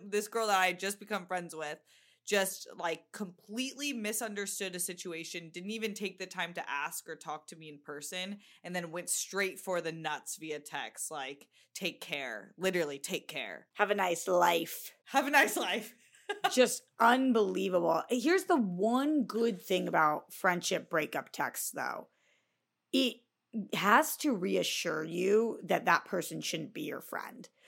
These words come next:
Speaker 2: If somebody wants to break up with you friendship-wise via text, that is all of the proof that you need that that person is not your friend, that, that you don't want that person as your friend. It's just,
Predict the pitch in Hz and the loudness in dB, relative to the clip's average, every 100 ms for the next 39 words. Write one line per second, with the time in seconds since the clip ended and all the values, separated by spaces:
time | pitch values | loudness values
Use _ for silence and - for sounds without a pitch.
0 | - - 247 208 240 240 262 320 330 311 | -14 -2 -2 4 6 8 10 10 10 6
1 | - 208 214 - 190 - 185 196 196 202 | 4 4 4 2 -2 2 4 4 8 8
2 | 190 202 202 208 196 185 175 175 196 185 | 8 2 0 0 2 2 2 0 0 4
3 | 180 185 165 185 165 - 170 180 - - | 6 4 4 2 2 2 2 2 -2 -12
4 | - - _ 165 196 247 262 - _ 190 | -18 -20 _ 6 8 10 6 2 _ 6
5 | 190 220 233 202 190 - - 202 - - | 8 8 6 4 0 0 0 0 0 -2
6 | 196 180 175 185 190 180 170 165 190 233 | -2 0 -2 -2 0 0 0 0 0 0
7 | 226 202 180 175 175 - - 214 214 - | 0 0 2 4 4 4 -2 0 0 -2
8 | 170 160 - _ _ 208 180 165 175 180 | -4 -4 -8 _ _ -2 0 -2 0 0
9 | - - _ _ _ - - 214 165 - | 0 -6 _ _ _ -20 -8 -2 -2 0
10 | - - - - _ _ 196 190 - 202 | -2 -2 -8 -18 _ _ -2 -2 0 4
11 | 208 170 170 156 151 - 170 160 - 147 | 4 4 0 0 -2 -2 -4 -4 -6 -8
12 | 143 139 - - - - 175 165 - 214 | -8 -10 -8 -8 -6 -6 -4 -2 0 -2
13 | - | -4